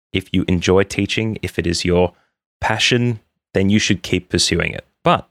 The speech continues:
there are gonna be a number among you, especially in these trying times,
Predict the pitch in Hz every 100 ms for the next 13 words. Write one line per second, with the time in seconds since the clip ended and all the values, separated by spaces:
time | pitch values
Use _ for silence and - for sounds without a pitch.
0 | _ 110 107 104 120 107 104 - 92 101
1 | 139 135 104 98 92 90 90 - - 127
2 | 139 - 143 143 - - 101 95 92 87
3 | - 92 87 85 - 127 95 87